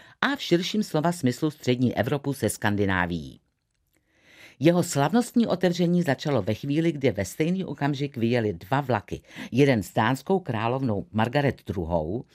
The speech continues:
z nádraží v Kodani a druhý se švédským králem Karlem šestnáctým Gustavem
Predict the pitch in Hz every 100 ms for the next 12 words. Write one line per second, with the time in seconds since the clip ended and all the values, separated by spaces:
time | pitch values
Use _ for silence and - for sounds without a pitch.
0 | - - 101 113 107 120 120 78 - 95
1 | 90 87 92 139 - 139 139 - 139 156
2 | 190 247 220 147 - 180 208 - 123 104
3 | 113 135 180 185 175 131 139 135 139 110
4 | - 131 139 - 131 120 135 - 143 113
5 | 71